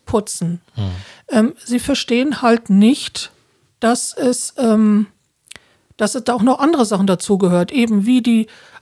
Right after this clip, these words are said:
Speaker 1: Alltagsbegleitung und Pflegebegleitung. Mit diesen Worten können die Menschen auch nichts anfangen.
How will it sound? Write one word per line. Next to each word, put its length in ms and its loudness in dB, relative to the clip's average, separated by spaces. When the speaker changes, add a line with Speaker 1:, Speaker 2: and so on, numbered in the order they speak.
Speaker 1:
Alltagsbegleitung 920 -2
und 120 -2
Pflegebegleitung. 880 -2
Mit 120 0
diesen 240 -2
Worten 360 0
können 180 -2
die 60 -2
Menschen 340 -4
auch 160 -4
nichts 220 -2
anfangen. 560 -4